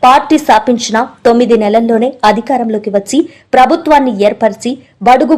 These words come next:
బలహీన వర్గాల ప్రజలకు మేలు చేసే విధంగా సుస్థిర పాలన అందించి, నేటికి ప్రభుత్వాలు ఆచరించే దిశగా నిలుస్తున్నాయంటే కారకులు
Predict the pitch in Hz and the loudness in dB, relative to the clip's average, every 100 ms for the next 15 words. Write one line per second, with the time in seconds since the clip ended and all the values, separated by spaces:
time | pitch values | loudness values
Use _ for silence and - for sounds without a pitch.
0 | 226 233 269 269 226 208 202 240 240 214 | 2 2 2 -2 2 0 2 0 0 0
1 | 214 208 220 202 196 214 240 240 - 208 | -4 -4 -4 -2 0 0 0 -4 -4 -2
2 | 202 196 202 254 - - - 269 269 294 | 0 2 2 2 -2 -12 -2 -2 2 2
3 | 269 240 247 277 269 - 208 214 208 233 | 2 4 2 2 -2 -2 -2 -2 -4 -6
4 | 262 _ _ 220 277 320 320 277 240 226 | -6 _ _ 2 4 4 0 0 2 2
5 | 277 262 247 240 247 - 202 233 277 247 | 2 2 2 2 -2 0 2 2 0 -2
6 | 226 214 196 190 202 247 - 196 202 202 | -2 -4 -4 -4 -2 -2 -4 -4 -4 -4
7 | 214 214 214 196 247 349 - - - 240 | -4 0 0 0 0 0 -2 -12 0 4
8 | 269 311 247 | 4 2 -2